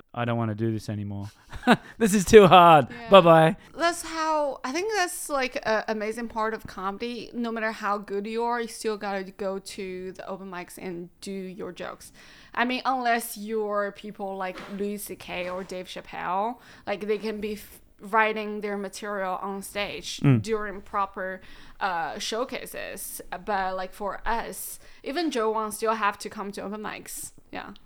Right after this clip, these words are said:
Speaker 1: That's right.
Speaker 2: Yeah.
Speaker 1: Yeah.
Speaker 2: Otherwise, you can't really test your material, no matter
Speaker 1: That's
Speaker 2: how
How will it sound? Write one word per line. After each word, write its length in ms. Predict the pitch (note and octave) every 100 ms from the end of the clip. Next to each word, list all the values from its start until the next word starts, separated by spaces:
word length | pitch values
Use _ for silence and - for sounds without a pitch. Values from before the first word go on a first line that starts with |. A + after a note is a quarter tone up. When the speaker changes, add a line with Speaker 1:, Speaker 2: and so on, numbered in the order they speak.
| -
Speaker 1:
That's 220 | G#2 G2
right. 320 | A2+ D3 G3
Speaker 2:
Yeah. 300 | G#3 G#3+ G3+ - -
Speaker 1:
Yeah. 300 | A#2 B2 G#3+
Speaker 2:
Otherwise, 340 | D#4 F4 F4+
you 120 | E4+ E4+
can't 540 | F4 F4+ F4 D#4 A#3
really 280 | A3 C4+ D4
test 460 | C#4 - B3+ B3 -
your 80 | A3+
material, 720 | G3+ - G#3+ C4 F#3 E3+ E3+
no 140 | G#3+
matter 160 | G#3+ G#3+
Speaker 1:
That's 100 | G#3+
Speaker 2:
how 460 | A3 A3 A3+ A3+